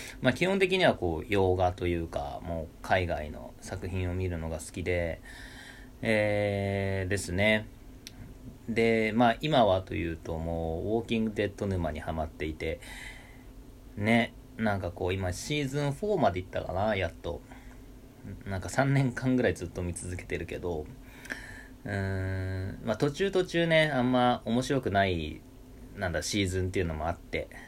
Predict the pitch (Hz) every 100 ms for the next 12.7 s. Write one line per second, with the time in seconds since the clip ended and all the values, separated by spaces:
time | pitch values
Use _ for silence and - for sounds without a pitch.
0 | - - 92 101 123 127 92 85 85 85
1 | 87 90 90 92 90 87 - 85 80 85
2 | 92 90 - 107 - 113 113 113 113 90
3 | 90 87 82 - 85 87 87 92 - -
4 | - - 117 101 92 110 95 87 85 82
5 | 85 80 82 - - 127 135 101 - 101
6 | 90 85 85 82 80 - - - 95 98
7 | 107 107 90 78 78 82 - 87 85 87
8 | 98 87 92 98 113 113 - 117 107 90
9 | 85 82 92 87 85 85 90 90 - -
10 | - - - - - - - - - 104
11 | 87 - - - - - - - 104 98
12 | 95 85 80 - 95 101